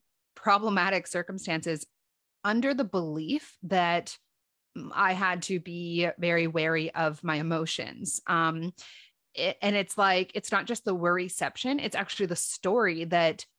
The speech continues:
the law of attraction teachings had me tell about my emotions, which was like, "I'm feeling anxious because we're in a pandemic or because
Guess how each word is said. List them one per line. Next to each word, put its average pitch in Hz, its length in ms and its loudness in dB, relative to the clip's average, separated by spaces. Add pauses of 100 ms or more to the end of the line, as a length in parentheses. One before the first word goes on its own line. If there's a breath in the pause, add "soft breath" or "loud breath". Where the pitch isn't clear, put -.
(460)
the 175 100 0
law 185 280 4
of 170 80 -2
attraction 185 480 -2
teachings 170 580 -4
had 180 260 0
me 170 240 -2
tell 196 440 4
about 185 360 2
my 180 120 0
emotions, 165 580 0
which - 100 -16
was 175 140 -6
like, 170 160 2 (340 loud breath)
"I'm 202 140 0
feeling 254 220 4
anxious 208 500 2
because 175 640 2 (240)
we're 180 180 4
in 185 80 4
a 196 60 -2
pandemic 240 680 4
or 185 140 2
because 180 500 2